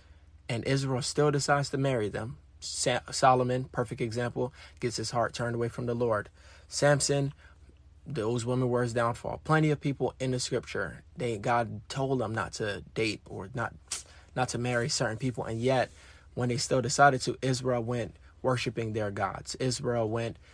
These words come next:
you know, turned away from God and started doing their own thing. Why?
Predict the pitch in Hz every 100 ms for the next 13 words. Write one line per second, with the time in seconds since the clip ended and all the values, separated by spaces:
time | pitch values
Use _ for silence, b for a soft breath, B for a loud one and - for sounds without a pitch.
0 | b b - 120 110 - 143 135 131 -
1 | 120 127 120 120 127 120 113 127 120 113
2 | 120 127 117 131 117 113 B B - 123
3 | 151 92